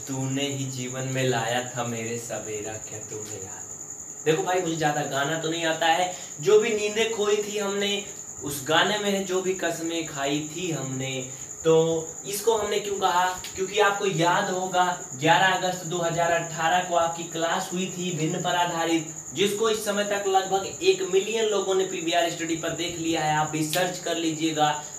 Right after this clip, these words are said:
एडिशन ऑफ फ्रैक्शन, आपको सबसे टॉप पे वीडियो मिल जाएगा। तो जो भी नींदें खोई थी हमने, वादा किया था जो मिलकर,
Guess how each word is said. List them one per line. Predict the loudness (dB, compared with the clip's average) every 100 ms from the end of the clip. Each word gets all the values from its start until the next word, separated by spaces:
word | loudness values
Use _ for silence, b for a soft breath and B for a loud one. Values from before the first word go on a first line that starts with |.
| B
एडिशन | 2 4 2
ऑफ | 2 2 2
फ्रैक्शन, | 0 0 -2 -2
आपको | -2 -2
सबसे | -6 -6 -6
टॉप | -2 0 0
पे | -2
वीडियो | -2 -2 -2
मिल | -2
जाएगा। | -4 -4 -6 -8 -10 -12 -12 -12 -12 -6
तो | -4
जो | -2 -2
भी | 2 2
नींदें | 2 0 0 0
खोई | 0 0 0
थी | -4
हमने, | -6 -6 -4
वादा | -2 -2 -2
किया | -2 -2 -2
था | -4
जो | -6 -4
मिलकर, | -4 -4 -2 -2 -4